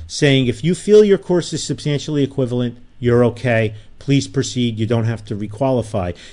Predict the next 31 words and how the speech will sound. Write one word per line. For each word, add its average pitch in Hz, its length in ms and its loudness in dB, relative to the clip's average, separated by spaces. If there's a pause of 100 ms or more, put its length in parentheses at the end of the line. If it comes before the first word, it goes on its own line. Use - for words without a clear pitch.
If 135 160 -2
you 143 80 2
don't 185 240 2
feel 165 380 2
it 151 100 2
is, 147 260 0
then 131 180 2
you 123 100 0
have 120 240 -4
to 127 100 -2
requalify." 107 840 -4 (280)
They, 131 220 4
there 139 200 2
is 151 180 -2
no 170 200 2
black 156 320 0
and 143 160 0
white. 113 260 0
They 117 140 0
do 123 120 0
not 143 240 -2
want 151 200 -4
any 139 240 -2
of 117 100 -6
this 127 220 -4
liability. 127 600 -2
They 117 200 -4
also 131 340 -4
want 127 300 -6
this 117 160 -8
total 123 480 -4